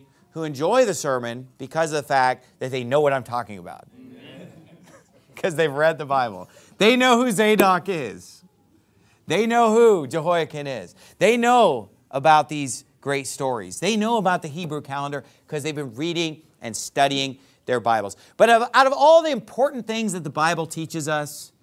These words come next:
and all the important doctrines, and all the teachings, both simple and difficult, that we find in the Bible,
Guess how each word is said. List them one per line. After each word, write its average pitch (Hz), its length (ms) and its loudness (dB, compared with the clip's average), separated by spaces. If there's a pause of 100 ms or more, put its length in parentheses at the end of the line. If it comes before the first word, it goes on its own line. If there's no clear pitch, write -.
(360)
and 156 120 -8
all 226 200 2
the 247 80 -2
important 214 440 -2
doctrines, 170 840 -4 (260)
and 156 200 -8
all 208 260 2
the 190 100 -6
teachings, 202 540 -8
both 160 340 -2 (100)
simple 175 800 -4
and 135 140 -10
difficult, 143 720 -6
that 135 100 -6
we 135 80 -10
find 143 240 -4
in 147 60 -10
the 139 60 -8
Bible, 131 500 0